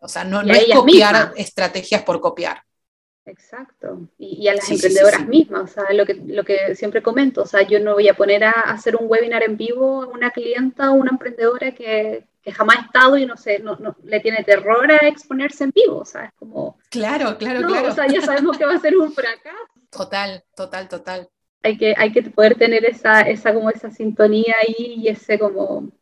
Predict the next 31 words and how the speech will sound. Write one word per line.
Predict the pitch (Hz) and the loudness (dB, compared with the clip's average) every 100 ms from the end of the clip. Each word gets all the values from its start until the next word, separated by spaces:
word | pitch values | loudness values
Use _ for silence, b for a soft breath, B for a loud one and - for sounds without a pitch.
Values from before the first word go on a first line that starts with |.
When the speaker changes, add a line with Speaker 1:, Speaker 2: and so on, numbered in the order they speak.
| _ _ _ _ | _ _ _ _
Speaker 2:
de, | _ 190 - | _ -14 -12
de | 175 | -14
sí | 180 - 226 | -14 -12 -6
o | 208 | -4
no, | 208 226 233 226 214 - | -2 -4 -6 -8 -8 -12
bueno, | - 185 202 | -10 -10 -10
eso | 202 208 | -12 -10
lo | 208 | -8
hace | 208 - | -10 -14
un | 208 | -16
poco | 202 208 | -8 -6
la | 196 | -6
experiencia, | - - 196 - - _ _ | -12 -16 -14 -14 -18 _ _
¿cierto? | 185 175 _ 214 - | -18 -18 _ -16 -14
Que | 196 | -14
es | |
lo | 196 | -10
que | 196 | -6
yo | 190 | -6
creo | 196 196 | -6 -8
que | |
también | 196 202 202 | -6 -8 -10
te | 202 | -10
pasa | 202 202 | -8 -10
a | |
ti | 202 | -8
con | 202 | -8
las | 202 - | -8 -12
campañas | 208 202 214 233 220 | -18 -12 -10 -10 -14
cuando, | 220 214 202 - | -14 -12 -12 -14
mm, | 220 | -20